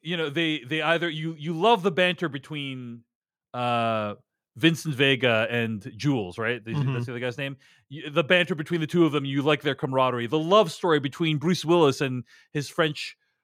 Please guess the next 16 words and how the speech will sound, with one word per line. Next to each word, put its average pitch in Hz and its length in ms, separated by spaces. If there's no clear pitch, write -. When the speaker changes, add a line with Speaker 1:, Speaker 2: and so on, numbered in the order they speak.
Speaker 1:
uh, 135 220
girlfriend. 131 840
Marcellus 185 480
Wallace 180 320
is 147 80
just 156 220
like 165 120
a 160 60
force 170 320
of 160 60
nature. 165 560
You 139 140
know, 175 80
like, 180 160
all 233 160
these, 254 260